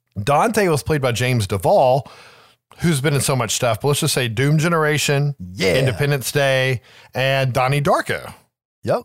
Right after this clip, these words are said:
Speaker 1: And Adam Green, of course, was the puking cop, which, if I didn't say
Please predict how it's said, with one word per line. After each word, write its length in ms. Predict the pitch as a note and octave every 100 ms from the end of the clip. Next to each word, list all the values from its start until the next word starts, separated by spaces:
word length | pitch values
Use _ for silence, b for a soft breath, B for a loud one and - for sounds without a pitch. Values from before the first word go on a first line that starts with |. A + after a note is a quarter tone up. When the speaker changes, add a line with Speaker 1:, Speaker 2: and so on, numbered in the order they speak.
| -
Speaker 1:
And 920 | C#3+ C#3 C#3 C#3 C#3 C3+ C3 B2+ B2+ G#2+ _ -
Adam 280 | B2 D3+ E3
Green, 260 | D3+ D#3+
of 80 | D#3
course, 260 | D#3+ D3+ -
was 180 | A#2+
the 100 | -
puking 420 | F#2+ - A#2 D#3 C3+
cop, 420 | B2+ A#2+ A#2 -
which, 280 | A2+ G#2 A2+
if 80 |
I 80 | D3
didn't 180 | E3 C3+
say 460 | - C#3 C3+ B2+